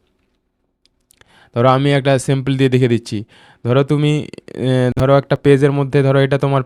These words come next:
পেজ, এখানে লক্ষ্য করো এই যে জিনিসগুলো কিন্তু অনেকে ভুল করে। এটা পেজ পুরো এখানে সিগনেচার করলে, ধরো যেমন আমার নাম আমি সিগনেচার করছি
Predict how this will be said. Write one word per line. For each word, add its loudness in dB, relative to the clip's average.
পেজ, 2
এখানে -2
লক্ষ্য 0
করো 2
এই -2
যে -4
জিনিসগুলো -2
কিন্তু 0
অনেকে 0
ভুল 0
করে। 2
এটা 2
পেজ 2
পুরো 4
এখানে -2
সিগনেচার -2
করলে, 0
ধরো 0
যেমন 0
আমার 0
নাম -2
আমি 0
সিগনেচার -2
করছি -4